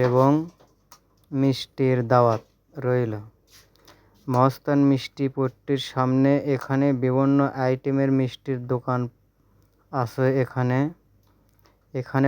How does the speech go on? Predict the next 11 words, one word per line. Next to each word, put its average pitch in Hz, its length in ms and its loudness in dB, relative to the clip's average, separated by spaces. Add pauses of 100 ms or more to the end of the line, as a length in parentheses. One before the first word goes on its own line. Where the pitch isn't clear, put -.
বড় 127 260 4 (160)
কাতল, 131 520 -2
রুই 127 340 0 (1400)
ও 127 160 0
ব্রিকেট, 127 500 0 (120)
বিভিন্ন 139 440 4
আইটেমের 131 540 2
মিষ্টির 131 500 -2
মাছ 123 280 0 (200)
পাওয়া 123 320 0
যায়। 107 280 -6